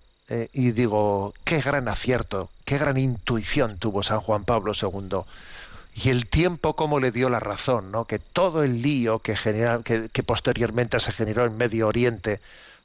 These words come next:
todo el lío, ¿no? Ha sido, pues, un errático, verdaderamente errático. Ha, ha conllevado que, pues, la, la paradoja de que los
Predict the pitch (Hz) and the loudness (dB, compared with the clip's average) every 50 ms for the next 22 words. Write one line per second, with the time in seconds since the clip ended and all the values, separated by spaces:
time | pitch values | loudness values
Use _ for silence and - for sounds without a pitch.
0 | - - 151 143 127 135 120 110 107 101 107 117 110 104 101 95 101 131 139 - | -6 -2 0 0 2 2 2 2 2 2 0 0 0 2 0 0 0 -2 -4 -6
1 | - - - - - - - - - - - - - - - - - - - - | -10 -20 -20 -20 -20 -20 -20 -20 -20 -20 -20 -20 -20 -16 -10 -4 -2 -2 0 2
2 | 135 120 117 127 131 127 - - - - - - - _ _ _ _ _ _ _ | 2 2 4 4 2 2 0 -4 -20 -20 -20 -20 -20 _ _ _ _ _ _ _
3 | - - - - - 104 101 - 120 123 127 123 117 113 110 110 - - - - | -18 -16 -12 -6 -4 -2 -2 0 0 0 -2 -2 -2 -4 -6 -10 -12 -16 -8 -2
4 | - 143 127 - 123 127 127 - - 110 - - 110 104 101 110 110 117 110 113 | 0 0 2 2 2 0 0 0 -2 -4 -4 0 -2 0 0 2 2 2 2 2
5 | 110 113 113 123 117 117 - 113 104 104 - 127 127 110 - - 95 - - 104 | 2 2 0 0 -2 0 0 2 2 2 0 0 -2 -2 -2 -6 -8 -4 -2 0
6 | 101 98 98 95 - - - - - - - 117 117 - 131 127 117 113 117 120 | 0 2 0 0 -4 -10 -18 -18 -14 -6 -4 -4 -2 2 0 0 0 2 0 2
7 | 113 113 113 110 117 123 107 - - 107 107 107 107 107 104 101 101 98 - - | 2 2 2 2 2 0 -2 0 0 2 2 4 4 2 2 0 -2 -4 -6 -10
8 | - - - - - _ - - - 110 87 117 113 107 - - 127 123 107 - | -18 -18 -18 -20 -20 _ -16 -6 -4 0 2 2 2 2 2 0 0 0 2 2
9 | 113 113 107 104 120 123 - - 123 120 - - - 113 104 104 107 104 - - | 0 0 2 2 2 0 0 0 -2 -2 0 0 -2 0 2 2 0 0 -2 -6